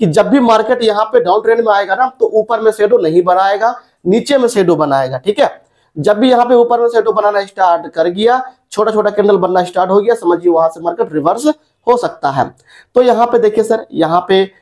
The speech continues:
दूसरा कैंडल बनाया, यहाँ पे शैडो नहीं बनाया, तो तीसरा कैंडल जहां से बना सर, यहाँ से आप यहाँ पे ट्रेड ले सकते हो। देखिए यहाँ पे सर अगर दे आप यहाँ से ट्रेड लेते हैं सेलिंग का, तो देखिए यहाँ पे कितना अच्छा यहाँ पे ट्रेड मिला।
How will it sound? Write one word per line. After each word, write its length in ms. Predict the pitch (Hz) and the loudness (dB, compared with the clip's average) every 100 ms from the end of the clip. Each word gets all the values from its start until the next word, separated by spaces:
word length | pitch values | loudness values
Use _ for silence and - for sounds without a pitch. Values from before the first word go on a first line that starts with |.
| _ _ | _ _
दूसरा 260 | 147 175 226 | -2 0 0
कैंडल 300 | 220 220 214 | 0 0 0
बनाया, 300 | 208 208 214 | 0 0 0
यहाँ 220 | 214 202 208 | 0 -2 -2
पे 120 | 208 | -2
शैडो 260 | 196 196 | 0 0
नहीं 200 | 208 196 | 2 0
बनाया, 260 | 196 190 202 | 0 0 -2
तो 140 | - | -6
तीसरा 280 | 196 175 220 | -12 -8 -6
कैंडल 200 | 208 202 | 0 0
जहां 200 | 180 190 | 0 -2
से 120 | 208 180 | -2 -2
बना 240 | 175 185 | 0 0
सर, 200 | 185 247 - _ _ 151 | 0 -4 -6 _ _ -2
यहाँ 260 | 170 196 | 0 0
से 120 | 214 | 0
आप 180 | 185 180 | 0 2
यहाँ 200 | 165 165 | 0 0
पे 120 | 226 | -2
ट्रेड 280 | 208 165 175 | -2 0 0
ले 180 | 156 143 | 2 0
सकते 360 | 139 131 - 139 | -2 -10 -4 -2
हो। 240 | 147 131 | 0 0
देखिए 420 | 117 131 - 120 - _ _ _ | -2 -8 -6 -6 -8 _ _ _
यहाँ 220 | 165 185 220 | -2 0 0
पे 120 | 226 | 0
सर 180 | 220 214 | 0 0
अगर 220 | 196 196 | 0 0
दे 120 | 185 | 0
आप 140 | 190 185 | 0 0
यहाँ 240 | 170 175 | -2 0
से 120 | 185 180 | -4 -4
ट्रेड 240 | 170 170 | -2 -2
लेते 220 | 170 165 | -2 -2
हैं 80 | 170 | -2
सेलिंग 340 | 165 156 160 160 | 0 0 2 0
का, 100 | 214 - _ _ - | -2 -4 _ _ -4
तो 60 | |
देखिए 220 | 165 170 190 | -2 2 0
यहाँ 140 | 180 | 0
पे 120 | 196 | -2
कितना 340 | 190 170 185 175 | -4 -4 -2 -4
अच्छा 240 | - 180 | -2 -2
यहाँ 160 | 165 165 | 0 -2
पे 140 | 185 | -4
ट्रेड 280 | - 151 143 | -2 -2 0
मिला। 280 | 135 131 | 0 0